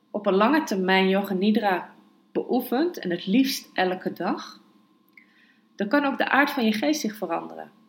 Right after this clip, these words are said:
Dan kunnen uiteindelijk ook ziekten worden genezen en kan ook jouw creatieve aanleg gewoon zich herstellen. Dan komt gewoon je creativiteit weer terug. Hoe fijn is dat?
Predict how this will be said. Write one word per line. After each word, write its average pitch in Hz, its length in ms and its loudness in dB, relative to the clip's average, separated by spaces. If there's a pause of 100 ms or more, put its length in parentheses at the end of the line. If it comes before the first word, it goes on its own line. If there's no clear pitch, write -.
(300)
Dan 175 480 0
kunnen 208 260 -2
uiteindelijk 190 560 0
ook 190 180 -2
ziekten 302 400 0
worden 160 220 -2
genezen 170 760 -4 (560)
en 220 200 -6
kan 240 260 -2
ook 262 200 2
jouw 247 280 4
creatieve 269 520 -2
aanleg 226 1120 -2 (220)
gewoon 240 300 -2
zich 269 260 -6
herstellen. 240 600 -4 (460)
Dan 214 120 -12
komt 233 200 -4
gewoon 233 180 -2
je 226 60 0
creativiteit 220 760 -4
weer 208 120 -8
terug. - 240 -12
Hoe 190 120 -4
fijn 214 260 0
is 208 120 0
dat? 220 160 -12